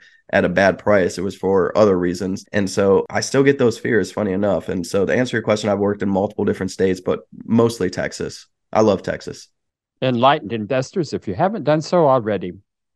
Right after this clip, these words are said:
Speaker 2: be sure and click that like button and also click that share so others can take advantage of the content. And finally, be sure to subscribe so you don't miss a single one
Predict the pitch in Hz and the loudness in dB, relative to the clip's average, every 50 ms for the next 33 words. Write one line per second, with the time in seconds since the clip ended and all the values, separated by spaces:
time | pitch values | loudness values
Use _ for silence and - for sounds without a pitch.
0 | _ - 139 156 151 - - 196 190 202 202 - - 87 87 90 - _ - 120 | _ 2 2 2 2 2 2 4 4 4 2 0 -4 -12 -14 -16 -18 _ -4 -4
1 | 123 - - - 127 120 117 - - - _ _ _ _ - 90 95 104 104 120 | -4 -4 -2 0 2 2 2 0 -2 -8 _ _ _ _ -16 -10 -4 0 2 2
2 | 151 151 - _ - 151 160 160 170 185 196 - _ _ _ _ _ - 95 95 | 2 0 -2 _ 0 0 0 0 -2 -6 -8 -8 _ _ _ _ _ -20 -20 -20
3 | - - 113 120 123 117 - - 120 113 - - 123 117 107 - - 101 104 - | -14 -8 -6 -4 -4 -4 -4 -4 -4 -4 -4 -4 -4 -4 -4 -2 -2 -2 -2 -2
4 | - - - 98 95 90 90 87 - - 95 87 - - 104 110 110 123 120 113 | -4 -6 -4 -2 -2 -2 -2 -4 -4 -6 -6 -6 -4 -2 -2 0 2 0 0 -2
5 | - - 107 90 - 107 101 - 95 85 - 92 92 98 98 95 95 92 - - | -2 -6 -8 -6 -6 -6 -4 -4 -4 -4 -2 0 0 2 2 0 0 -2 -6 -12
6 | _ _ _ _ _ _ _ _ _ - 98 90 92 90 - - 95 - - - | _ _ _ _ _ _ _ _ _ -4 -2 -2 -2 -2 -2 -4 -4 -4 -2 -2
7 | 87 82 85 90 82 - - 87 82 - - - _ _ _ _ _ _ - 87 | -2 -2 -2 -2 -4 -4 -6 -6 -6 -8 -10 -14 _ _ _ _ _ _ -2 -2
8 | 101 95 - 165 170 185 202 175 113 107 117 131 131 - _ _ _ _ _ _ | -2 2 2 4 4 4 4 2 2 2 2 0 -2 -6 _ _ _ _ _ _
9 | 123 135 160 - - 233 233 269 226 - - 92 - - - 120 107 120 113 85 | 0 0 0 0 0 0 0 0 0 0 0 -2 -2 -2 -2 2 2 4 2 2
10 | 78 78 78 - - - 82 85 85 92 113 117 120 101 - - 92 90 - - | 0 -4 -8 -12 -12 -12 -12 -12 -6 -4 -4 -2 -4 -4 -8 -10 -12 -12 -12 -12
11 | - - - 120 120 120 123 120 107 95 90 90 85 85 85 | -12 -12 -10 -8 -8 -6 -6 -6 -6 -6 -6 -6 -6 -8 -8